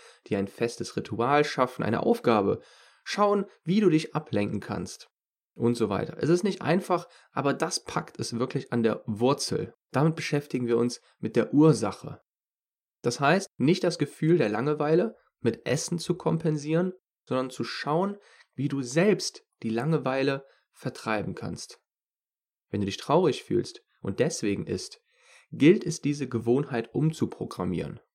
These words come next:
und nicht mehr Essen dazu zu nutzen, um dich glücklich zu fühlen, sondern es ohne Essen zu schaffen.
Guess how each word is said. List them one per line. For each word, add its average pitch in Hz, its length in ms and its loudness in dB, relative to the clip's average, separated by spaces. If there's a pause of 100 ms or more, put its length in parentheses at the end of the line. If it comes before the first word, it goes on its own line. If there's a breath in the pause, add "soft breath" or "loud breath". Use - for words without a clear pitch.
(380)
und 117 140 0
nicht 139 240 -2
mehr 107 240 -4
Essen 147 400 -2
dazu 120 380 -4
zu - 160 -8
nutzen, 147 440 -4 (220 soft breath)
um 135 180 -4
dich - 260 -8
glücklich 143 480 0
zu - 120 -10
fühlen, 90 440 -2
sondern 110 240 -2
es - 160 -8
ohne 135 360 0
Essen 117 260 -2
zu 113 140 -8
schaffen. - 460 -10